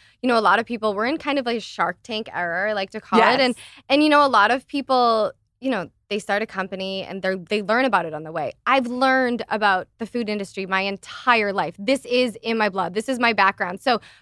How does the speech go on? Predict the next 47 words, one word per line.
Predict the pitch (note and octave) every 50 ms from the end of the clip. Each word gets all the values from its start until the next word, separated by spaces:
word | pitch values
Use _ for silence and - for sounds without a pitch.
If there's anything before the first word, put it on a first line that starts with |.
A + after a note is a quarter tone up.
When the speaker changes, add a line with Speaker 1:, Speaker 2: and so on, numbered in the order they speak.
| _
Speaker 1:
for | - - B3
me | A#3+ A#3 A#3 A#3+ B3 B3+ B3+ - -
to | B3+ A#3
know, | A3+ G#3 G3+ G3+ F#3+ G3 G3
have | F#3+ F#3+ A3 A3 G#3+
all | - G3 G3+ G#3+ G#3
of | G#3+ F#3+
this | G3 F#3+ - -
knowledge, | F#3 F3 E3+ F3+ F3 E3+ D#3+ - _ _ _ _ -
it | - B3+ A3
made | G3+ A3+ G#3+ G#3+ G#3+ A3+ A#3 - - _ _ _ _ _ _ _
perfect | _ - C4+ B3+ - G#3+ G3 -
sense | - E3+ B2+ C3 -
for | - - G#3+
me | G#3+
Speaker 2:
Yeah. | G3+ F3+
Speaker 1:
to | C#3
start | - - F3 D#3
my | F3 E3+ D#3
own | D#3+ E3+ E3+
company. | F3+ - F#3+ F3 F3+ F3 E3+ F3 E3+
And | D3+ F#3+ G3
I'm | G3+ G#3
so | - - C4+ C#4+
passionate | - - - G3 G#3 G#3+ - - F#3 E3 D3+
about | C#3+ A#2 D3+ D3+ D#3
it. | D#3 D#3 E3
I | E3+
think | F3 - A#3+ C4
people | - C#4+ B3 A#3
don't | A3+ G3+ F#3+
realize | G3 F#3 F3+ E3+ E3+ -
too, | - - B3 G#3+ F#3 - - - _ - -
I'm | G3+ A3
also | A3 A3+ A#3 - A3 G3+ F#3
a | -
chef. | F3 - - G3 D3 -
So | - - -
I, | - G#3 B3 A#3 - _ -
all | G#3+ B3 C#4 D#4
of | D#4 A#3
the | A3 B3 A3+ G#3 F#3+ F3+ -
recipes | - G#3+ A3 A3+ - A#3 - G#3 F#3 F3+ F3 - -
are | F#3+ F#3+ F#3 F3+ E3+ D#3 - _ _ _ - G3 F3+ _
made | A3 C4+ C4 C#4 A#3
by | A#3 A#3 A3
me, | G#3+ G3+ G3 G3+ G3+ G3+